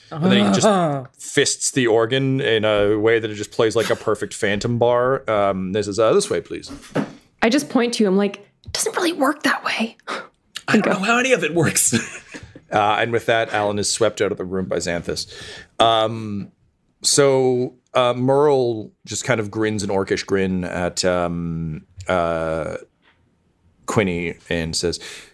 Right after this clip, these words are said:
Speaker 1: "So, Quinny, you find yourself in my realm.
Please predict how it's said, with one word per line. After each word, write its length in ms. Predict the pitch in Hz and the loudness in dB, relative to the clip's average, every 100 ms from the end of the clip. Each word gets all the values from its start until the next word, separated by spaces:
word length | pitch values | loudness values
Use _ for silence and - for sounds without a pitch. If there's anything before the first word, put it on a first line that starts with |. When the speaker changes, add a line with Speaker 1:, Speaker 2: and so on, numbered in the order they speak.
| _ _ _ _ - | _ _ _ _ 2
Speaker 1:
"So, 240 | 165 180 | 4 4
Quinny, 320 | 185 196 143 | 4 2 2
you 100 | 107 | -2
find 260 | 98 131 131 | 0 0 2
yourself 360 | 127 135 117 | 0 2 2
in 100 | 120 | 0
my 220 | 110 107 101 | 0 0 0
realm. 520 | 101 95 80 80 | 0 0 -2 -8